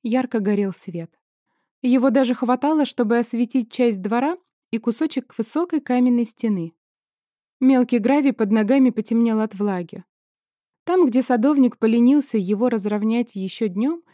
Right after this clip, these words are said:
собралась вода. Сама усадьба была нелепой, почти без сада. Второй этаж разной высоты, а сбоку примостилась высокая башня,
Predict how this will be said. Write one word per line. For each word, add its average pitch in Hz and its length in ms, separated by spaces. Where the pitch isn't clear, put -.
собралась 208 640
вода. 180 360
Сама 330 340
усадьба 285 400
была 214 280
нелепой, 196 600
почти 277 400
без 214 160
сада. 214 500
Второй 311 320
этаж 320 300
разной 220 320
высоты, 196 540
а 240 140
сбоку 233 400
примостилась 226 680
высокая 254 460
башня, 220 540